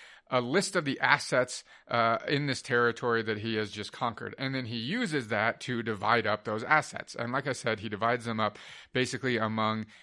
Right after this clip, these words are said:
uh, his soldiers, his allies that have helped him with this conquest.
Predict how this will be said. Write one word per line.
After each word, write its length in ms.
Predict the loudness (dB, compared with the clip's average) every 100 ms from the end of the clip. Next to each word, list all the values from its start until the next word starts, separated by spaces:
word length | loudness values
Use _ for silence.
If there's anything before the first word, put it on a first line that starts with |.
| -8
uh, 220 | 0 2 2
his 200 | -2 0
soldiers, 520 | 2 2 2 0 0
his 120 | 0
allies 500 | 4 6 6 2 0
that 160 | -4 -4
have 140 | -4
helped 280 | 0 -2 0
him 240 | -4 -4 -8 -18 -20 -6
with 300 | 0 0 -2
this 420 | -2 0 -2 -8 -8
conquest. 680 | 0 2 0 -6 -10 -14